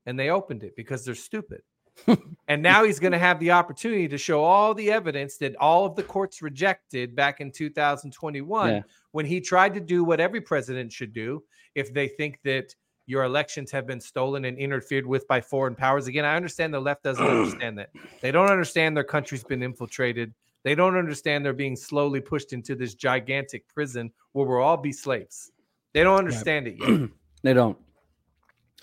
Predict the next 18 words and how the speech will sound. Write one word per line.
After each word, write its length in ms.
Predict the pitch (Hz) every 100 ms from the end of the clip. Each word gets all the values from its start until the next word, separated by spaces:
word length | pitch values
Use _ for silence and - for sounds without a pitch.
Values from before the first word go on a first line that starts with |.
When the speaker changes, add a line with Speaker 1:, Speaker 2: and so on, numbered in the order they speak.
| - - - -
Speaker 1:
But 180 | 165 151
you 120 | 175
don't 200 | 202 202
find 240 | 202 196 180
it 120 | 175
odd 240 | 185 185
that 140 | 160 -
this 340 | 123 160 175 180
is 140 | 151
the 140 | 170 170
indictment 560 | 156 156 165 180 180 147
that 100 | 147
he's 180 | 143
like, 140 | 156 151
"I 60 | 147
need 160 | 147
one 200 | 147 156 151
more"? 440 | 160 165 170